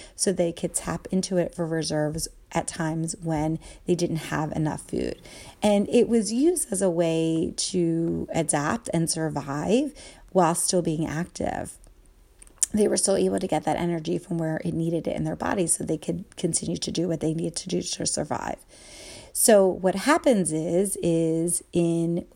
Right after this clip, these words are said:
at periods when someone has decided that this is their fasting window, that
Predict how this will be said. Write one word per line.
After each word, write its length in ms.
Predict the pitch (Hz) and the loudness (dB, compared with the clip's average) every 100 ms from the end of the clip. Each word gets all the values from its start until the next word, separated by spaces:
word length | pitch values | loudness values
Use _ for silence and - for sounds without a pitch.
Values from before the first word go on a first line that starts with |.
| - | 0
at 220 | 170 165 | 0 0
periods 500 | - 240 240 202 170 | -4 0 2 2 0
when 380 | 175 165 165 165 - | 0 0 0 -2 -2
someone 500 | - 165 160 165 - | -2 0 0 -2 -2
has 260 | 170 156 | -2 0
decided 380 | - - 156 160 | 0 0 2 0
that 140 | 165 - | -2 0
this 220 | 165 - | 2 2
is 100 | 156 | 0
their 160 | - | -4
fasting 460 | 160 - 240 202 170 | -2 -2 0 -2 -2
window, 500 | 165 156 156 165 220 - - - - - - | -2 -2 0 0 -2 -8 -18 -20 -20 -20 -6
that 420 | 180 180 170 165 | 2 4 4 0